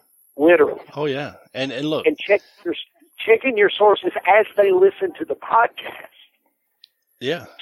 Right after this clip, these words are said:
Speaker 1: So, yeah, you gotta do some preparation, man. You, you have to sketch out a narrative just so you don't, it's not obvious that you are rambling. <laughs> You know what I mean?
Speaker 2: <laughs> Well, you
Speaker 1: Uh,
Speaker 2: remember the greatest invention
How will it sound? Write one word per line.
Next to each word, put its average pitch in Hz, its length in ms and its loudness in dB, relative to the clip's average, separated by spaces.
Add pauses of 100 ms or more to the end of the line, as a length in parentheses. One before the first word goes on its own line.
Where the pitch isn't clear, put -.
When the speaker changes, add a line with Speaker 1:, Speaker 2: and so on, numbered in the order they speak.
Speaker 1:
So, 165 480 4 (480)
yeah, - 240 0 (100)
you 240 100 -18
gotta - 260 0
do 294 200 -4
some - 140 -6
preparation, 185 720 0
man. 156 320 -2
You, 214 140 -12 (100)
you 208 220 -10
have 202 180 -2
to 202 160 -10
sketch - 260 -2
out 175 220 2
a 156 40 -2
narrative 160 540 0
just - 240 -10
so 156 100 2
you 139 160 -6
don't, - 240 -4 (600)
it's - 180 -20
not 143 160 2
obvious 143 400 2 (680)
that 160 160 2
you 160 180 2
are - 320 4 (240)
rambling. 123 640 -6
<laughs> - 40 -20 (500)
You 330 140 0
know - 80 4
what 233 200 6
I 190 40 -16
mean? 220 320 -8 (180)
Speaker 2:
<laughs> - 200 -20
Well, 147 140 0
you 170 40 4
Speaker 1:
Uh, 170 40 6
Speaker 2:
remember 170 500 0
the 139 80 -6
greatest 160 400 -4
invention 147 640 -8